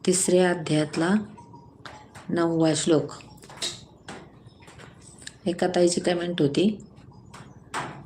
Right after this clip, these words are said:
तिसऱ्या अध्यायातला नववा श्लोक पुन्हा एकदा शिकवा. तर त्याच्यासाठी तर व्हिडिओ बनवू शकत नाही एका श्लोकासाठी, त्याच्यामुळे आज आपण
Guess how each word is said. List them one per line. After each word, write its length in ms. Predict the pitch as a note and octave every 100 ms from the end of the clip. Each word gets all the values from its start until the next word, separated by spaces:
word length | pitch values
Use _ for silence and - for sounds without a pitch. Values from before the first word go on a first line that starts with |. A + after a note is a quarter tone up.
| -
तिसऱ्या 360 | E3+ - E3+ F3
अध्यायातला 560 | E3 D#3+ D3+ D3 E3 F#3+ - - - - - - -
नववा 420 | E3 D#3 D3+ D3+
श्लोक 420 | D3 - E3 F#3+ - - - - _ - _ - - - - - - - - - - _ - - - - - - -
पुन्हा 200 | E3 D#3+
एकदा 320 | D#3+ D3+ D3 G3 - - - - - - - - - -
शिकवा. 420 | - D#3+ C3 A#2 - - - - - - - - - - - - - - - - - - - - - - - - -
तर 40 | D#3
त्याच्यासाठी 500 | E3+ F#3 F3+ E3 E3+
तर 160 | E3 E3
व्हिडिओ 300 | D3+ D#3 E3
बनवू 300 | E3+ F3+ F3
शकत 360 | E3 - E3+
नाही 180 | - D3+
एका 160 | D3 D#3+
श्लोकासाठी, 640 | - C#3+ D3+ C#3+ D3 F3 G#3 - - - - - - - - -
त्याच्यामुळे 440 | D#3+ E3 E3 E3
आज 120 | D#3+
आपण 220 | D#3 G#3